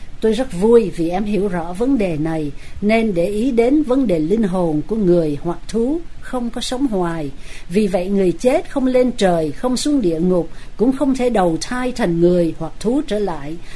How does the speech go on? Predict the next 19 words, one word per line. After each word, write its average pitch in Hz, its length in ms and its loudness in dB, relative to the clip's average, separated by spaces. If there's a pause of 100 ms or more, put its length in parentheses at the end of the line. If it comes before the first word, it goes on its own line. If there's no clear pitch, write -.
(140)
Mọi 170 260 0
người 185 300 6
đều 170 160 2
được 165 200 -2
sanh 247 260 -2
ra 226 120 -2
một 175 260 -4
lần 160 380 0
và 156 100 -6
chỉ 175 160 -6
có 247 200 -4
một 180 280 0
sự 156 220 -6
sống 208 380 -4
thôi. 220 340 -2 (360)
Khi 233 280 -2
chết, 226 360 -2
người 175 260 4
ngủ 147 220 -2